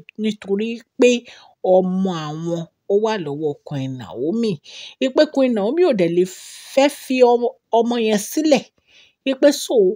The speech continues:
ó better kí Queen Naomi wá sí palace kan wá máa tọ́jú ọmọ òun. Nǹkan tí a gbọ́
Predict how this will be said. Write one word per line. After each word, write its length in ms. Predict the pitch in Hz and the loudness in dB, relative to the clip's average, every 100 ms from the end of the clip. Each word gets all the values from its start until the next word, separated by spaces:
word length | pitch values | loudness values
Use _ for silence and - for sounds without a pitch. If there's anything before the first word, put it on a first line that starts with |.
| - _ _ _ _ _ - | -4 _ _ _ _ _ 2
ó 100 | 220 | 4
better 460 | 233 226 254 254 196 | 4 2 0 0 -4
kí 120 | - | -4
Queen 220 | 185 180 165 | -6 -4 -4
Naomi 280 | 143 208 226 | -4 -4 -4
wá 160 | 165 180 | -4 -6
sí 120 | - | -8
palace 360 | 190 185 180 - | -6 -6 -6 -10
kan 140 | 151 | -10
wá 80 | 143 | -8
máa 200 | 151 135 139 | -8 -10 -12
tọ́jú 300 | 147 139 - 127 | -14 -14 -14 -16
ọmọ 180 | 123 107 | -14 -16
òun. 140 | 107 - _ _ _ _ _ - _ _ _ | -18 -20 _ _ _ _ _ -20 _ _ _
Nǹkan 360 | 117 - 147 - | -20 -16 -18 -16
tí 220 | - 185 170 - _ | -10 -8 -8 -12 _
a 140 | - 147 | -10 -10
gbọ́ 260 | 139 175 | -6 -4